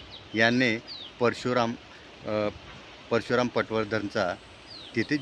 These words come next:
जीव वाचवला आणि ती खर्ड्याची लढाई ती जिंकून दिली. मग मला असं म्हणायचं आहे, आमचे जे महार आहेत, ती मेष जातीचे कधीच न-, नव्हते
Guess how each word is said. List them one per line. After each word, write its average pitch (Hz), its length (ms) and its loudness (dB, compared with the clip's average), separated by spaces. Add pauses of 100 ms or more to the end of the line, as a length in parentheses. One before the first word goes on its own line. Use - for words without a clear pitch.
जीव 131 260 4
वाचवला 90 460 0 (540)
आणि 113 220 0
ती 123 220 -6
खर्ड्याची 113 460 2
लढाई 107 300 -2 (420)
ती 135 140 -2
जिंकून 139 440 4
दिली. 87 240 -8 (560)
मग 104 120 -2
मला 101 300 2
असं 113 220 0
म्हणायचं 104 400 -2
आहे, 90 320 -6 (1000)
आमचे 104 400 2
जे 143 140 2
महार 113 320 2
आहेत, 87 200 -6 (1400)
ती 113 100 2
मेष 117 340 4
जातीचे 135 540 0
कधीच 120 320 -2
न-, 110 160 0 (120)
नव्हते 95 380 -8